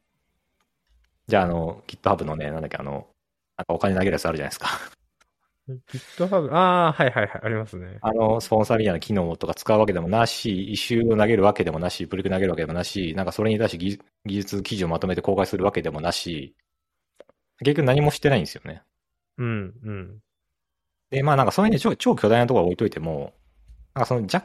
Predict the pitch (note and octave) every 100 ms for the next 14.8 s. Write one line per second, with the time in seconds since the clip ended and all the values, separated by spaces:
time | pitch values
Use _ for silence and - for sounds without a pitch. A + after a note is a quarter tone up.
0 | _ - A3+ A3+ G3+ F#3+ F3+ - _ _
1 | _ _ - F3 F#3 F3 E3 F#2+ F#2 A#2
2 | C3 B2+ C3 D#2+ D#2 E2+ F2+ F2+ F2 E2
3 | F2+ - - - G2 E2 D#2+ F2 F2 F2+
4 | F2 D#2+ - D#2+ D2 - _ _ _ _
5 | _ _ _ _ _ - G#3 - - E3+
6 | F3+ F3 F#2 D#2 D#2+ - E2+ D#2+ - D2+
7 | D2 D2+ C#2 - _ B2 B2 _ _ _
8 | _ - - - _ - D3+ B2 G#2+ A#2
9 | G2+ G2+ F2+ F2 F2+ E2 - _ _ C#3
10 | D3 D3 - B2+ B2+ E3 D#3+ F3 G2 -
11 | G2+ G2 F#2+ F#2+ F2+ D#2+ - A#2 A#2+ -
12 | B2 C3 B2 A2 A2 G#2+ - - D#2 C#2
13 | - - A2 F#2 - - D#3 G2+ G2 G#2
14 | G2 - G2+ - - D#2 D2+